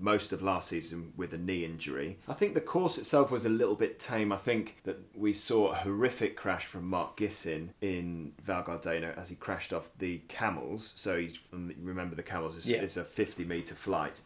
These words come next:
Speaker 1: and he landed on his head. And I think the organisers were very much aware that this is a tough downhill and sent the women around the camels, but I think they probably erred a little bit too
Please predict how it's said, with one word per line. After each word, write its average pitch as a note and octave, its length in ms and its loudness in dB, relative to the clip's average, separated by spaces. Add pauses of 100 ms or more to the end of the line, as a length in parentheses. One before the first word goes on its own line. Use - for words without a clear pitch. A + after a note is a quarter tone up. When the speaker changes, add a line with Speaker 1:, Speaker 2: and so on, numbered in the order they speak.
(280)
Speaker 1:
and F2+ 100 -2
he F2+ 60 0
landed F2 320 0
on E2+ 120 0
his E2 120 -4
head. F2+ 140 -2
And F2 100 -4
I F2 60 0
think F#2 400 -4
the F2 220 2
organisers F2 680 2
were F2 100 -4
very F2+ 280 2
much E2 240 -4
aware F2 280 -2
that D2 120 -2
this D#2+ 160 -6
is E2 100 -10
a E2 100 -10
tough - 420 -8 (180)
downhill D#2+ 420 0
and D2+ 120 -4
sent E2+ 220 -4
the D2 60 -6
women D#2 320 -4
around F2+ 480 0
the E2+ 60 -6
camels, E2 400 -4
but F#2 120 -2
I F2+ 60 0
think D3 180 -4
they C#2+ 80 -4
probably D#2+ 420 -4
erred E2+ 260 -2
a E2+ 40 -6
little F#2+ 320 -2
bit E2 220 -4
too F2+ 320 0